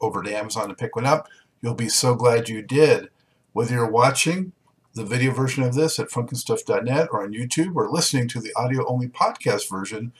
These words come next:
from providers like iTunes and Spotify, as always, I thank you so much for your continued interest and support in the show. Speaking of which, if you haven't already done so, subscribe to the Funk and Stuff channel on YouTube. That's where Truth and Rhythm lives.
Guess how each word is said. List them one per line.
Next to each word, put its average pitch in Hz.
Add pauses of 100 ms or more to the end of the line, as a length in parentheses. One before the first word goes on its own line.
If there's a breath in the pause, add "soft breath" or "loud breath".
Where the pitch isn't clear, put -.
(180 soft breath)
from 120
providers 120
like 101
iTunes 120
and 110
Spotify, 120 (260 soft breath)
as 123
always, 117
I 110
thank 123
you 117
so 131
much 127
for -
your 104
continued 113
interest 117
and 104
support -
in 101
the 98
show. 127 (500 loud breath)
Speaking 127
of 120
which, 139
if 117
you 113
haven't 120
already 113
done 117
so, 139
subscribe 117
to -
the -
Funk 117
and 113
Stuff -
channel 147 (320)
on 98
YouTube. 127
That's 117
where 101
Truth 127
and 113
Rhythm 110
lives. 180